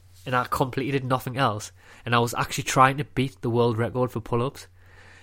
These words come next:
And the most I actually got was about fifty strict, strict pull-ups off the bounce.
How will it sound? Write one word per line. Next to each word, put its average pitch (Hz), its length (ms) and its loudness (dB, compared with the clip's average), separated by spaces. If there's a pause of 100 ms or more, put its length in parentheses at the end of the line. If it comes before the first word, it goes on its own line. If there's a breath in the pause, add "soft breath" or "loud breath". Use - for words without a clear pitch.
(120)
And 131 120 0
the 120 60 0
most 139 320 0
I 131 80 2
actually 131 220 -2
got 117 240 4
was 110 100 -2
about 110 220 0
fifty - 400 -2
strict, - 520 -4
strict - 260 -2
pull-ups 151 300 2
off 156 120 0
the 147 80 0
bounce. 147 340 2